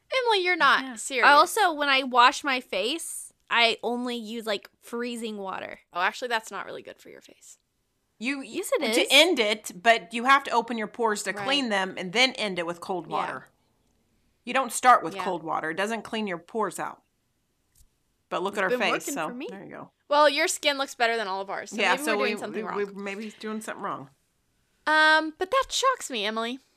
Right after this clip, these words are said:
Speaker 3: I know.
Speaker 1: I don't know if I believe you.
Speaker 2: Why, <laughs> why would I say it if I
Speaker 1: I just
Speaker 2: didn't?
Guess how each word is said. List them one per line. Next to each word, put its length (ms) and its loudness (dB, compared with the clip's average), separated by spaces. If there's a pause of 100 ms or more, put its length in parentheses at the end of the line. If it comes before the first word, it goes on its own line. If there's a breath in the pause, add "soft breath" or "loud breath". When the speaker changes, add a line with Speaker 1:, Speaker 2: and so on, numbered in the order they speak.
(260)
Speaker 3:
I 100 -12
know. 340 -8 (320)
Speaker 1:
I 80 -6
don't 140 0
know 80 2
if 80 -6
I 140 2
believe 420 -2
you. 240 -10 (1200)
Speaker 2:
Why, 120 -8 (140)
<laughs> 140 -12
why 280 2
would 160 -2
I 120 -4
say 300 -8
it 80 -6
if 200 -10
I 80 -4
Speaker 1:
I 100 10
just 220 2
Speaker 2:
didn't? 60 -8